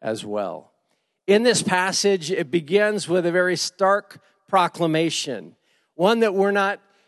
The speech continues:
you know, excited about or comfortable with, but it proclaims, as Paul writes to this church in Ephesus, he says, "You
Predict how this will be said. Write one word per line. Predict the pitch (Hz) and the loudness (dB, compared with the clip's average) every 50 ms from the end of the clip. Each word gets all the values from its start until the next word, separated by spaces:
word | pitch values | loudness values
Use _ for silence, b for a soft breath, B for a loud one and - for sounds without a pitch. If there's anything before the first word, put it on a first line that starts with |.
| _ - | _ -4
you | 185 196 | -2 0
know, | 196 190 180 185 | 2 2 2 0
excited | 151 180 - - - 233 233 240 233 208 185 | 0 -2 -4 -2 0 2 2 2 2 0 0
about | 165 147 143 127 123 131 | 0 0 0 0 0 0
or | 135 147 170 170 | 0 -2 -2 -2
comfortable | - 196 254 269 214 - 220 165 165 151 143 | 0 0 0 0 0 -2 -2 0 0 0 2
with, | 143 139 147 - - | 0 -2 -2 0 2
but | 196 185 | 4 4
it | 190 190 190 | 2 0 -4
proclaims, | - 185 196 190 - - 247 294 285 269 247 220 208 185 139 180 | -2 -4 -4 -4 -4 -4 -2 0 0 2 0 0 -2 0 0 2
as | 170 165 - | 2 0 0
Paul | - - - 220 247 247 | -4 -2 0 2 2 2
writes | 240 233 220 220 226 220 - - | 2 2 0 -2 -4 -4 -6 -6
to | - 196 | -4 -2
this | 190 196 185 - | 0 0 -2 -2
church | - - 208 208 185 - - | -2 -2 -2 -2 -2 -4 -6
in | 190 196 | -2 -2
Ephesus, | 202 202 - - 180 143 - 175 175 160 - - b b b b | -2 -2 -2 -6 -12 -10 -8 -8 -8 -8 -10 -14 b b b b
he | b 202 165 | b -8 -4
says, | - 196 208 208 190 147 131 | 0 2 2 2 2 0 -2
"You | 165 208 240 247 247 247 247 214 | -4 -2 -2 -2 -2 -2 -4 -6